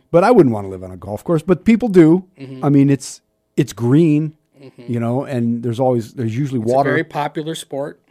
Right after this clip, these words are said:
Speaker 1: It is. And if you wanna play golf all the
Speaker 2: Mm-hmm.
Speaker 1: time and you can just drive out off your, you know, get in
Speaker 2: Yep.
Speaker 1: your cart and drive out there, that's awesome.
Speaker 2: Yep.
Speaker 1: But not really for me.
Speaker 2: Right.
Speaker 1: So they're gonna, this is gonna be a pretty big deal then.
Speaker 2: Uh, another thing that I heard about it,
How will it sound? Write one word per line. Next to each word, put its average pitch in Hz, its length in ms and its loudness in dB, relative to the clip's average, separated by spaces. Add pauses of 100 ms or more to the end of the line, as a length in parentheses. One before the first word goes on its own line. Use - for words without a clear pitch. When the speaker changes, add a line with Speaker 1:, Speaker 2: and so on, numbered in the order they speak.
(100)
Speaker 1:
It 190 120 0
is. 254 260 -4
And 160 140 0
if 165 120 2
you 185 120 2
wanna 147 220 4
play 131 160 0
golf 190 520 0 (260)
all 127 120 -2
the 117 80 -4
Speaker 2:
Mm-hmm. 120 180 -8
Speaker 1:
time 175 140 -6
and 113 140 -4
you 110 80 -6
can 117 120 -12
just 101 280 -12
drive 113 260 -4
out 110 160 -2
off 110 220 -8
your, 95 180 -10 (600)
you 117 60 -4
know, 117 140 0
get 117 140 -2
in 120 60 0
Speaker 2:
Yep. 123 80 -6
Speaker 1:
your 110 100 -6
cart 127 300 -4
and - 80 -12
drive 110 200 -4
out 117 140 -6
there, 180 140 -4
that's 139 180 -4
awesome. 185 400 -2 (220)
Speaker 2:
Yep. - 100 -20 (400)
Speaker 1:
But 117 300 -4 (120)
not 143 300 -8
really 110 220 -4
for 95 160 -16
me. 92 300 -18 (180)
Speaker 2:
Right. - 300 -18 (200)
Speaker 1:
So 185 380 4
they're 180 100 4
gonna, 165 240 0
this 156 260 -4
is 156 120 -6
gonna 143 160 0
be 120 140 -2
a 107 40 -6
pretty 117 200 -6
big 98 180 -10
deal 143 240 -10
then. - 240 -20 (1500)
Speaker 2:
Uh, 156 240 0
another 196 320 -4
thing 151 280 -8
that 131 120 -6
I 127 40 -6
heard 127 240 -10
about 117 300 -8
it, 131 120 -16